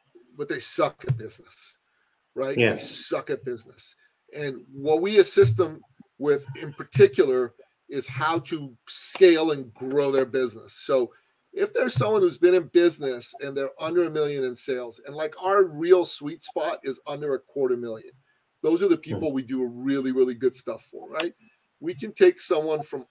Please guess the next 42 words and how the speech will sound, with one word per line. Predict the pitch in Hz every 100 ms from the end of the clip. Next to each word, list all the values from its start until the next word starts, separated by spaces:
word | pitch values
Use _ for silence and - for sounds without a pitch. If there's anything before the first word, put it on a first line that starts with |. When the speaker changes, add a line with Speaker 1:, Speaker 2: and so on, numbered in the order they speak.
| 143
Speaker 1:
under | 147 151
a | 123 110
quarter | 147 139
million | 135 139 151 143
to | - 113
a |
half | 120 139 113
a |
million | 143 139 139 120
to | 123
a |
million | 117 117 113 113
really | 110 113 104
well. | - - _ _ _ _ - -
Now, | 151
if | 156
someone's | 190 202 214
Speaker 2:
Hmm. | 151
Speaker 1:
at | -
half | 139 156 175
a |
million, | 151 139 180 208 214 - _ _ _ _ - -
I | 165
can | 175
help | 160 156
them | 143 120
double | 131 135 160
that, | 143 139 - _ _
fivefold | 139 131 - 117 127
that | - - _ _ _ _ _ _ _ _
really | 123 117 131 135 123
well, | 117 113 110 110
really | 110 127 120
easily, | 120 113 110 110 110 123 - -
really | 127 123 117
in | 107
a |
very | 104 107 120 117
straightforward | 113 - 120 - 117 107 107
manner | 104 - - _ _ _ _ _
as | 131 117
well. | 120 104